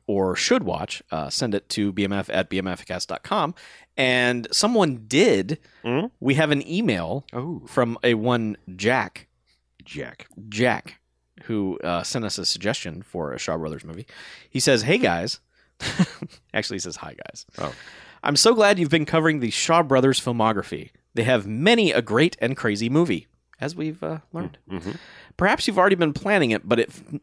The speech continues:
Speaker 1: if not, I'd highly recommend you check out the Shaw Brothers movie, The Boxer's Omen."
Speaker 2: Oh. Does
Speaker 1: It's
Speaker 2: he have both hands
Speaker 1: <laughs>
Speaker 2: or arms? <laughs>
Speaker 1: It ha-, uh, it's a crazy tale of black magic,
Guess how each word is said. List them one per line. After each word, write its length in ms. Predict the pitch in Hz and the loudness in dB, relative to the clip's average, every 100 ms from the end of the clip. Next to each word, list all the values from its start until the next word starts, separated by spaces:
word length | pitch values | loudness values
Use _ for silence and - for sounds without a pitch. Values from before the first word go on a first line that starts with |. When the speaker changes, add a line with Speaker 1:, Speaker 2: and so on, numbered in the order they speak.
| - | 0
Speaker 1:
if 180 | 185 - | 0 2
not, 360 | 170 208 143 - | 4 4 4 2
I'd 160 | 117 117 | 0 0
highly 360 | - 185 202 | 0 2 4
recommend 440 | 185 - 156 151 143 | 2 2 2 2 0
you 60 | |
check 240 | - 151 143 | 0 0 0
out 120 | - | 0
the 60 | |
Shaw 220 | - 131 127 | 0 2 4
Brothers 280 | 127 120 | 4 2
movie, 240 | 117 110 107 | 0 -2 0
The 120 | 92 | -2
Boxer's 580 | 87 - 117 - 156 135 - | -2 0 0 2 0 0 2
Omen." 440 | 147 170 92 65 - _ - | 2 2 -2 -6 -18 _ -10
Speaker 2:
Oh. 220 | 98 113 _ _ _ _ - | -8 -8 _ _ _ _ -4
Does 80 | |
Speaker 1:
It's 60 | - | 0
Speaker 2:
he 40 | 90 | 0
have 140 | - | 0
both 160 | 87 113 | -4 -2
hands 320 | 120 131 - 120 - | -4 -4 0 0 0
Speaker 1:
<laughs> 220 | - - | -6 -8
Speaker 2:
or 140 | 87 85 | -2 2
arms? 320 | 107 123 170 151 | 2 2 0 0
<laughs> 40 | 190 - - - - - - - - | -2 -4 -14 -14 -14 -14 -18 -18 0
Speaker 1:
It 160 | 139 127 | 2 4
ha-, 280 | 147 147 - | 4 4 4
uh, 340 | - 135 135 120 | 4 4 4 4
it's 160 | 143 - | 2 0
a 60 | |
crazy 300 | - 196 214 | 2 2 2
tale 300 | - 185 180 | 4 6 6
of 200 | 117 107 | 4 0
black 320 | 117 147 - | 0 0 0
magic, 420 | 147 123 139 - | 0 2 0 -6